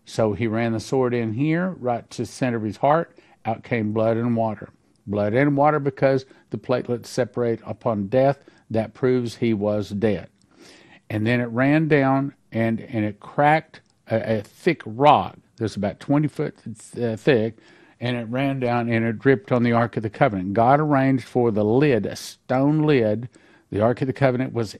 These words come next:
in a stone box. He arranged for this stone lid to crack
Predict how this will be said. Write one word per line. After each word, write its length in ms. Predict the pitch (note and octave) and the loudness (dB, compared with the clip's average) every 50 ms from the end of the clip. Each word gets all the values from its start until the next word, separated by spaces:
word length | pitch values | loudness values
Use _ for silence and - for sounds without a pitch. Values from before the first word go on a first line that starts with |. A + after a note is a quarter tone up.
| _ | _
in 340 | - D3 D3+ D3+ D#3+ D#3+ D#3 - | 0 2 2 2 2 -2 -2 -4
a 140 | - A#2 A2 | -8 -8 -8
stone 440 | - - - D3 C#3 C#3 C#3 C#3 B2+ | -8 -6 -2 0 2 2 2 2 4
box. 480 | B2+ A#2 G2 G2+ A#2+ A#2 - - - _ _ _ _ _ - - _ _ | 4 4 6 4 2 0 -4 -12 -20 _ _ _ _ _ -20 -20 _ _
He 140 | _ - A#2+ | _ 0 2
arranged 380 | A#2+ G#2+ A#2+ B2+ C#3 C#3+ C#3 - | 2 4 4 4 4 4 2 0
for 100 | - C3 | -4 -4
this 200 | A#2 B2 A2+ - | -4 -4 -4 -6
stone 480 | - - - C#3 C3+ C#3 C#3+ C#3+ C#3 | -10 -8 -2 2 2 4 4 4 4
lid 220 | C3+ C#3 C#3 B2+ A2 | 4 4 4 2 0
to 60 | B2 | -4
crack 500 | A2+ - - D3 D3+ D#3+ F3 - - - | -4 2 4 6 6 6 6 4 -2 -10